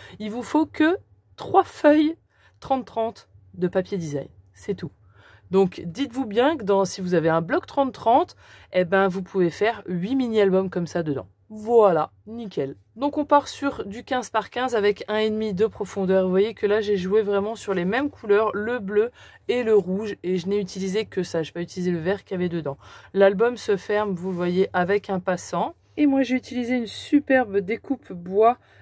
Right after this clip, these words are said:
qu'on m'a offert gentiment, qui était fait, euh, par la personne qui me l'a envoyé, avec une machine laser.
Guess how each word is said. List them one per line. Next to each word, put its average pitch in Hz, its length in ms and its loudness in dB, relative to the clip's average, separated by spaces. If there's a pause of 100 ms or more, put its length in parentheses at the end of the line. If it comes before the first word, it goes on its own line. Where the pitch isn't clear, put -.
(140)
qu'on 208 140 -6
m'a 226 340 2
offert 180 640 -2
gentiment, 202 720 -4
qui - 140 -14
était - 160 -4
fait, 202 360 4
euh, 151 280 0 (220)
par 320 160 0
la 254 120 2
personne 220 320 -10
qui - 160 -14
me 185 60 -4
l'a 175 60 0
envoyé, 160 460 0 (380)
avec 175 280 -4
une 202 80 -2
machine 233 340 -2
laser. 185 420 2